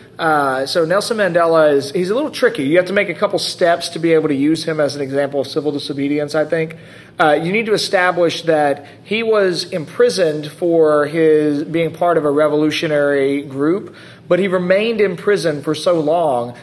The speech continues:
that he became a symbol of civil disobedience through his imprisonment. So he was, his,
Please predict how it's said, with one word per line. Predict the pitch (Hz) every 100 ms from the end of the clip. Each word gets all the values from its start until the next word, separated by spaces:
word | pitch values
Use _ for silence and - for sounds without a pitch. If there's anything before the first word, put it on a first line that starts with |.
| -
that | 165 160
he | 196
became | 175 - - 214 202 180
a | 139
symbol | - 214 180 147 143
of | 139 135
civil | 175 156
disobedience | 151 151 147 147 143 139 -
through | 170 165 180 165
his | 135 147
imprisonment. | 139 123 180 139 113 87 - - - - -
So | - 190 - -
he | - 233
was, | 220 226 226 208 185 196
his, | 226